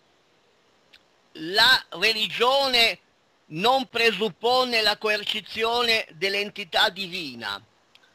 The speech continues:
in quanto il fedele supplica, prega, non impone alla divinità il suo volere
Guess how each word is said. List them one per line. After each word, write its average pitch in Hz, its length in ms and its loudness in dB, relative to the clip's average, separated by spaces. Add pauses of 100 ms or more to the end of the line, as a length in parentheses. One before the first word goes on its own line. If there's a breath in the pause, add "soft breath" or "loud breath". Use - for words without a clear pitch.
(100)
in 156 140 -6
quanto 196 500 0
il 190 100 -2
fedele 208 720 0 (680)
supplica, 160 920 -2 (440)
prega, 190 680 2 (880)
non 247 340 2
impone 220 800 0
alla 175 480 0
divinità 170 640 -2
il 160 100 -2
suo 165 220 -4
volere 147 760 -4